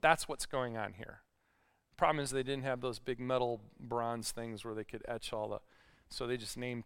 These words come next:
places and the stories would follow after them. But that's where, that's where it comes from, just so that we're, we're clear. Now, quick aside, it may seem strange to s-, see the term, um, Baal here, because, um, isn't that another,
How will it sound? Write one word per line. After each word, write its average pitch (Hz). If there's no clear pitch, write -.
places 120
and 110
the 101
stories 120
would 101
follow 110
after 113
them. 104
But 113
that's 131
where, 117
that's 135
where 131
it -
comes 131
from, 113
just 117
so -
that 117
we're, 107
we're 120
clear. 120
Now, 180
quick -
aside, 135
it 165
may 185
seem 170
strange 156
to -
s-, -
see -
the 139
term, 143
um, 120
Baal 120
here, 113
because, 139
um, 127
isn't 285
that 302
another, 226